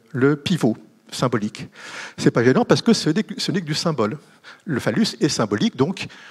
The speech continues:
il n'implique pas du tout, euh, le sexe comme je, co-, féminin, masculin, ou il n'implique pas forcément une domination d'un sexe sur l'autre. C'est un instrument qui n'est pas associé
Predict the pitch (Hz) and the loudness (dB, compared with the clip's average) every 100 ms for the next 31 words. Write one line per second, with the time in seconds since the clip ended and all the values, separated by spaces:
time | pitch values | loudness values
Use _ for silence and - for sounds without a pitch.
0 | - - _ - 131 - 151 - 208 139 | -20 -20 _ 2 2 2 -2 -2 -2 -4
1 | 135 202 247 - _ - 120 120 123 120 | -6 -4 -4 -8 _ -2 0 2 0 -4
2 | - _ _ _ - 131 117 143 165 220 | -12 _ _ _ -10 -2 -2 2 2 2
3 | - - - _ - 131 117 - 151 - | -4 -10 -18 _ -2 -2 -4 -2 -4 -4
4 | - - 139 127 147 131 - 131 135 196 | -12 -4 -2 0 0 0 0 0 2 2
5 | 151 160 131 - - 208 160 - 185 131 | 2 0 -2 -2 0 0 0 0 0 2
6 | 139 160 - 180 143 135 185 - 147 127 | 2 2 0 0 0 0 -2 -2 2 2
7 | - - - - - - - 151 151 156 | 0 -6 -16 -16 -16 -6 -4 2 2 2
8 | - 135 110 - - - - - - _ | 0 0 -2 -8 -20 -20 -20 -20 -20 _
9 | _ _ - 123 123 - 196 - 135 139 | _ _ -4 0 2 2 0 0 2 2
10 | - - 165 | 0 0 0